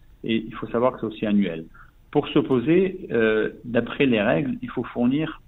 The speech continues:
euh, il faut avoir, il faut respecter deux critères, on va dire. Premier critère,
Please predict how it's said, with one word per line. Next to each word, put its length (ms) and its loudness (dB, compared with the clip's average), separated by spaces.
euh, 260 0
il 120 0
faut 300 6
avoir, 680 2
il 40 -12
faut 100 0
respecter 400 2
deux 140 2
critères, 440 -2
on 20 -20
va 80 -14
dire. 160 -20
Premier 260 2
critère, 500 -4